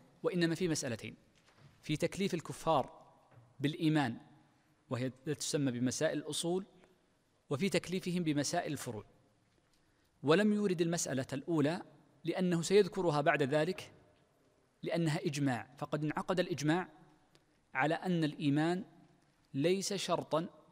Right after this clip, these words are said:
لتكليف غير المؤمن بالإيمان بالله عز وجل، هذا بإجماع المسلمين، ولكن النزاع إنما هو في الفروع، ولذلك قال: "وهي مفروضة في تكليف الكفار بالفروع"،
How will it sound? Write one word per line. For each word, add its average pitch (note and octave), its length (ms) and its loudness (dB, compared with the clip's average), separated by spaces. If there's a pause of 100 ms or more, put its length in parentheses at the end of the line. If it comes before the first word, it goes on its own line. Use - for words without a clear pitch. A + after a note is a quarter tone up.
لتكليف D#3 760 -2 (400)
غير F3+ 320 2
المؤمن F#3+ 640 0 (420)
بالإيمان E3 500 2
بالله C#3 320 0
عز A#2+ 220 0
وجل، A2+ 340 -4
هذا F3 220 2
بإجماع F3 440 -2
المسلمين، B2 400 -2 (920)
ولكن F#3 460 2 (180)
النزاع D3+ 440 4
إنما D3 300 0
هو E3 340 -2 (600)
في D#3+ 360 -2
الفروع، A#2+ 440 -2 (200)
ولذلك D3 280 2
قال: D#3+ 200 -2
"وهي D#3 280 2
مفروضة F3+ 640 0 (160)
في D3+ 240 -4
تكليف D#3+ 500 -4
الكفار E3+ 580 0
بالفروع"، C3 580 2